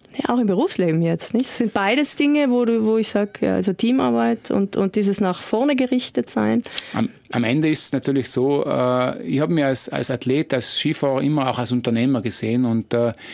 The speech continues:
Speaker 2: das
Speaker 1: Ja?
Speaker 2: ist von dem her ja schon. Also natürlich hat man in Österreich, ähm, im österreichischen Skiverband viele Möglichkeiten. Das System funktioniert,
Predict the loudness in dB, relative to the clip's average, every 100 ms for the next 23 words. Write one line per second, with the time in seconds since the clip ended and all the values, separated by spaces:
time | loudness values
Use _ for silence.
0 | -18 -6 -2 0 0 0 0 0 0 0
1 | 2 2 2 0 0 0 2 2 0 0
2 | 0 0 -2 0 2 2 2 0 0 0
3 | 0 -2 -2 0 0 0 0 0 -2 -2
4 | -2 -2 0 0 0 0 2 2 0 -2
5 | -2 -2 -2 -4 0 0 0 0 0 0
6 | -2 -6 -12 -12 -10 -2 0 0 0 0
7 | 2 2 0 -2 -6